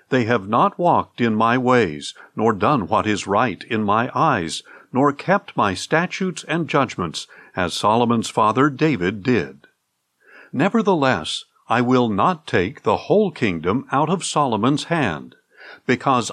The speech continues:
I have made him ruler all the days of his life, for the sake of David my servant, whom I chose because he kept my commandments and statutes.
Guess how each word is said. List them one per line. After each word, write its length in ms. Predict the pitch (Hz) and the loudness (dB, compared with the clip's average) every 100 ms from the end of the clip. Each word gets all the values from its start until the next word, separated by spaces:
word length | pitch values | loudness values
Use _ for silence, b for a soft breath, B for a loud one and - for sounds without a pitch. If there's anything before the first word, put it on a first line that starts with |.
| - | -2
I 160 | 165 185 | 0 2
have 180 | 190 110 | 0 0
made 260 | 139 123 92 | 0 0 0
him 220 | 117 92 | -2 0
ruler 520 | 92 139 92 98 110 B B | 0 2 4 2 2 B B
all 320 | 101 165 202 | 2 4 4
the 120 | 208 | 2
days 380 | 156 165 170 - | 2 0 0 0
of 160 | 160 | -2
his 240 | 156 151 - | 0 -2 0
life, 460 | 127 113 69 - B B B | 0 0 -4 -12 B B B
for 160 | 104 | -2
the 120 | 90 90 | 0 -2
sake 360 | - 127 - | 0 0 2
of 180 | 101 90 | -2 0
David 460 | 123 147 95 143 113 | 0 0 0 -4 -2
my 160 | 147 | -2
servant, 560 | 151 196 151 92 - - _ B B - | 0 0 2 0 -8 -20 _ B B 4
whom 220 | 139 135 | 4 4
I 240 | 123 165 214 | 0 0 -2
chose 540 | - 165 151 147 - B B | 0 2 4 2 -4 B B
because 420 | 147 139 143 135 | 0 2 0 0
he 120 | - 147 | -2 -6
kept 500 | - 175 143 - 101 | -4 -2 -2 -4 -2
my 200 | 110 117 | 0 0
commandments 760 | 127 127 156 98 87 107 - | 0 2 0 -2 -4 -4 -6
and 220 | - 143 | -6 -6
statutes. 800 | - 156 143 - 80 67 - - | 0 0 0 -4 -10 -10 -14 -14